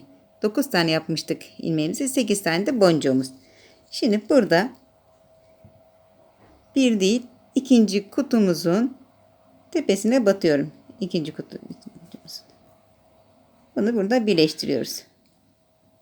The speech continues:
Şu şekilde birleştirmiş oldum. Bir tane zincir çekiyorum. Ön yüzünü döndürdüm. Ön yüzünde boncuklar bu şekilde daha düzgün duruyor. Arkada böyle takın şey duruyor.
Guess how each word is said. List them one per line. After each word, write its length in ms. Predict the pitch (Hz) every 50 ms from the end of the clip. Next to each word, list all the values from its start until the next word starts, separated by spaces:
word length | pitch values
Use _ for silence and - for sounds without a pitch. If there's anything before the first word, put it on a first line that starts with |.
| _ _ _ _ _ _ _ _ _ _ _ _ _ _ _ _ _ _ _ _ _ _ _ _ _ - -
Şu 80 | - 247
şekilde 500 | - 165 156 - 175 160 160 220 254 262 - - _ _ _ _ _ _
birleştirmiş 600 | - 202 160 151 160 - - - 147 156 151 -
oldum. 260 | 143 131 123 117 147 - - _ _ _ _ _ _ _ _ _ _ - - - - _ _ _ _ _ _ _ _ _ _ _ _ _ _ _ _ _ _ -
Bir 200 | 247 269 262 -
tane 260 | 226 190 180 175 170 - -
zincir 460 | 185 180 185 175 156 143 156 208 208
çekiyorum. 580 | - - 262 254 262 - 247 247 240 262 285 302 - - - _ _ _ _ -
Ön 200 | - 285 254 214
yüzünü 360 | 185 180 185 233 285 247 226
döndürdüm. 500 | 196 185 180 160 160 147 131 - 139 - - _ _ _ _ _ _
Ön 40 | 233
yüzünde 400 | 226 208 185 165 175 202 214 175
boncuklar 380 | 196 202 175 180 - 202 196 180
bu 40 | 180
şekilde 360 | - 180 170 - 180 202 180
daha 240 | 196 190 185 156 147
düzgün 300 | 147 - - 147 143 139
duruyor. 160 | 139 - - -
Arkada 400 | 190 190 185 - 175 208 208 180
böyle 260 | 170 165 196 202 -
takın 340 | - 180 - - 196 208 202
şey 280 | - - 170 156 156
duruyor. 200 | - 156 170 226